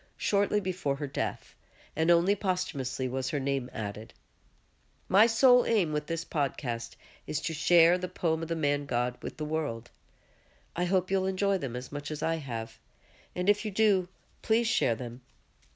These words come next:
Thank you for listening. Poem of the Man God, Book One, number one thirty-nine, On the Mountain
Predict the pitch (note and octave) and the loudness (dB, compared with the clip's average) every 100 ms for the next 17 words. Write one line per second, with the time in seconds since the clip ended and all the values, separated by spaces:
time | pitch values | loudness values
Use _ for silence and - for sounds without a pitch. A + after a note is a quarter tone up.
0 | - _ _ - F#3 F#3 G3+ - F#3+ C#3 | -20 _ _ -4 -4 -2 -4 -2 0 0
1 | - C#3 A#2+ A#2 _ _ _ _ _ _ | -2 -8 -10 -10 _ _ _ _ _ _
2 | _ _ _ _ _ _ _ _ - G3 | _ _ _ _ _ _ _ _ -2 0
3 | F#3 F3 E3+ E3 E3 E3+ E3+ E3 - D#3 | 0 -2 -2 -2 -2 -2 0 -4 -6 -4
4 | E3 F3 E3+ D3+ C#3+ D#3 D#3+ F3 E3+ E3+ | -4 -2 -2 -2 -2 -4 -4 -2 -2 -2
5 | D#3 B2+ A#2+ - D3 D#3+ D#3 D#3 E3 E3 | -2 -4 -6 -6 -4 -2 0 0 -2 -2
6 | A3 A3 | -4 -4